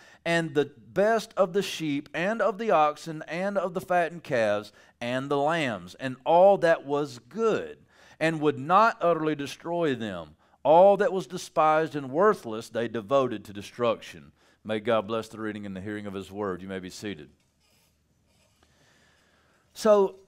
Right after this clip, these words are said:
<clears throat> I want to bring to y-, your, your memory the issue that the prophet Malachi had with Israel when he was writing his book and when the last prophetic word came forth. And it was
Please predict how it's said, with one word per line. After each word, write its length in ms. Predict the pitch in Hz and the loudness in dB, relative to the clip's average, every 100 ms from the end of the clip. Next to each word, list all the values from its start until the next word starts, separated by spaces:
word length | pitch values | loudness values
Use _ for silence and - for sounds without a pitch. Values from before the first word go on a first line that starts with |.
| _ - - | _ -16 -16
<clears throat> 420 | - - - _ | -18 -20 -20 _
I 60 | 180 | -2
want 320 | 208 285 - | 0 -2 -2
to 100 | 202 | -4
bring 460 | 151 180 196 185 170 _ _ _ _ _ - | -2 -2 -2 -4 -10 _ _ _ _ _ -4
to 280 | 180 170 | -2 -2
y-, 40 | 165 - | -4 -4
your, 460 | 160 151 139 151 _ _ | -2 0 0 -4 _ _
your 140 | 135 | -8
memory 760 | 135 165 165 139 110 101 98 110 _ _ _ _ | -2 0 0 0 -2 -4 -6 -12 _ _ _ _
the 240 | 139 160 | 2 4
issue 380 | 220 220 208 196 | 4 2 -2 -4
that 320 | 160 156 151 - _ _ _ | 2 2 2 -4 _ _ _
the 160 | 139 139 | -8 -6
prophet 420 | - 180 170 135 | 2 4 4 0
Malachi 640 | 151 170 170 - 139 123 123 | 2 4 4 4 2 2 2
had 220 | 123 123 | 2 0
with 180 | 123 127 | -2 0
Israel 640 | 151 135 107 113 110 110 | 0 -2 -4 -2 -2 -4
when 160 | 123 | -6
he 140 | 123 160 | -4 -2
was 180 | 151 139 | -2 4
writing 380 | 143 139 131 | 6 6 0
his 260 | 120 165 151 | -2 -2 -2
book 300 | 104 117 113 | -4 -4 -4
and 120 | 117 | -8
when 220 | 120 120 - | -10 -10 -12
the 180 | 113 120 | -4 0
last 380 | 120 139 139 - | 4 4 4 -4
prophetic 480 | 120 - 135 131 120 | -12 -4 -2 -2 -4
word 560 | 127 139 131 117 107 - _ _ _ - | -2 0 2 0 -4 -12 _ _ _ -6
came 280 | 156 143 135 | -4 -4 -6
forth. 440 | 156 151 127 110 | -2 0 0 0
And 80 | 139 | -4
it 100 | 151 | 0
was 480 | 156 151 147 127 | 6 8 8 2